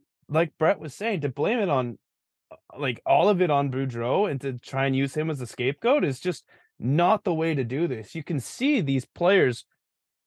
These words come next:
are playing for Bruce. Like, people like <laughs> Bruce. And everyone's just saying, "Oh, yeah, Bruce is the problem." No, it's not. He's not the problem.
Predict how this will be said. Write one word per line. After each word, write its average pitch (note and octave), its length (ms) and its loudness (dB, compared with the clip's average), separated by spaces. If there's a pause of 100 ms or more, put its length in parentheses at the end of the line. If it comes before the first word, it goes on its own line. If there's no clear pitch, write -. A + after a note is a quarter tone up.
are F#3 180 4
playing D#3+ 440 2
for C3 180 -4
Bruce. C3 600 -4 (560)
Like, B2+ 200 -4 (380)
people G3+ 420 4
like F#3 320 4
<laughs> - 600 0
Bruce. - 440 -8 (640)
And E3 580 2 (720)
everyone's F#3+ 680 2
just D3+ 260 -6
saying, D3+ 480 2
"Oh, D3+ 160 4
yeah, C#3 160 2
Bruce B2+ 320 -8
is A2+ 120 -10
the A#2 100 -10
problem." G#2+ 440 -4 (280)
No, D3+ 360 4
it's C3+ 200 -4
not. C#3 420 2
He's D3+ 320 -6
not C#3+ 400 2
the A#2 80 -10
problem. A#2+ 760 0